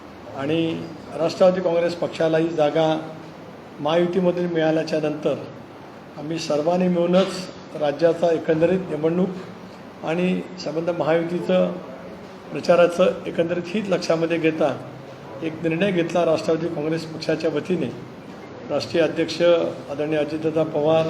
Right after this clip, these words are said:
कार्याध्यक्ष पृथ्वीभाई पटेल, ज्येष्ठ नेते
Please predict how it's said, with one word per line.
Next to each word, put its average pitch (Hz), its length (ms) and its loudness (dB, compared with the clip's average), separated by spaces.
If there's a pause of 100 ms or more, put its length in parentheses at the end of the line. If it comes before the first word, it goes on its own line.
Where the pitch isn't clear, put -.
(800)
कार्याध्यक्ष 156 460 2
पृथ्वीभाई 156 560 -2
पटेल, 160 500 0 (840)
ज्येष्ठ 156 300 0
नेते 160 540 2